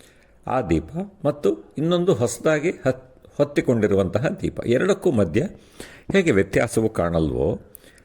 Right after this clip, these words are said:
ಹಾಗೆ ಯಾವ ಕಾರಣದಲ್ಲೂ ಭೇದ ಅಂತ ಕಾಣ್ತಾ ಇರಲಿಲ್ಲ ಅಂತ. ಅಂತಂದ್ರೆ ಅವನು ವಯಸ್ಸಿನಲ್ಲಿ ಹಿರಿಯ, ಇವನು ಯುವಕ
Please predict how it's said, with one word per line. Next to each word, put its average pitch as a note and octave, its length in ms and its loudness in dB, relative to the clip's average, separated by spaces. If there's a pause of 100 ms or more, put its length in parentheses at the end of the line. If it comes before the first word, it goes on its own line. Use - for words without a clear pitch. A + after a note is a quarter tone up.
(180)
ಹಾಗೆ C3+ 480 2
ಯಾವ B2+ 460 2
ಕಾರಣದಲ್ಲೂ A2+ 840 2
ಭೇದ G#2+ 380 0
ಅಂತ F2 300 0
ಕಾಣ್ತಾ F2+ 420 -2
ಇರಲಿಲ್ಲ E2 400 -6 (380)
ಅಂತ. - 140 -20
ಅಂತಂದ್ರೆ - 920 -8
ಅವನು C#3+ 380 0 (420)
ವಯಸ್ಸಿನಲ್ಲಿ A#2 600 4
ಹಿರಿಯ, G2+ 320 2 (1500)
ಇವನು D3+ 280 4
ಯುವಕ F2+ 340 4